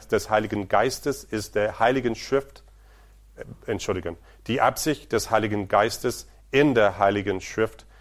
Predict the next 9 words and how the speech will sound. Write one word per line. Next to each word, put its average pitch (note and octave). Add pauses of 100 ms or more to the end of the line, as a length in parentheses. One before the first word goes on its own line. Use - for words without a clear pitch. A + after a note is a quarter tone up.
(220)
ist G#2+
nicht B2+
uns B2
zu A2
lehren, G2+ (460)
wie G#2+
der G2
Himmel A#2+
geht, F#2